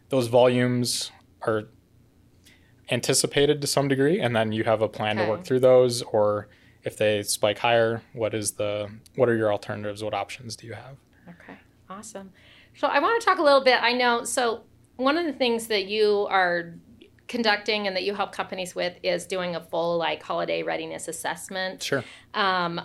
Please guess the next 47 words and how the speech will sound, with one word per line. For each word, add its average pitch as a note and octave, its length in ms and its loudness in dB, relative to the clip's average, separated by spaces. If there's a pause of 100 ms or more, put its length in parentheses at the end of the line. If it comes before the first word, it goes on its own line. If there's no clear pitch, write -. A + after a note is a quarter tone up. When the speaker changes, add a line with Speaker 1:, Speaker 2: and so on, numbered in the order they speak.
(120)
Speaker 2:
I A3+ 160 2
would B3+ 160 0
love G#3 240 2
to G#3+ 120 -4
know F3+ 300 -2
when F3+ 160 -4
you're G3 140 -2
getting F#3 340 -6
in F3+ 160 -4
and, F3 160 -6
and E3+ 320 -10
digging E3+ 300 -6
in E3+ 140 -6
with E3+ 200 -8
companies, F3 640 -6 (400)
Speaker 1:
Sure. G3 120 -2
Speaker 2:
um, F3+ 380 -6
what, B3+ 420 4 (300)
what D4 260 0
are D#4+ 80 -2
the B3+ 80 -2
key A#3+ 240 0
elements E3 600 -4
Speaker 1:
Sure. - 280 -2
Speaker 2:
that G3+ 160 -2
you G3+ 100 -4
would F#3+ 160 0
want F3+ 280 0
to G3 140 -2
assess? E3+ 440 0
What, G#3+ 180 2
what B3 100 4
do C4+ 60 0
you C4+ 80 2
think A#3 240 -2
businesses F#3+ 480 -2
should F3+ 100 -4
be E3 120 -4
looking D#3+ 320 -6
on E3 240 -4
when E3 180 -8
they E3 220 -2
do E3 160 -8
their D3+ 200 -6
own E3 240 -6
assessment? - 600 -10
Speaker 1:
Sure. - 360 2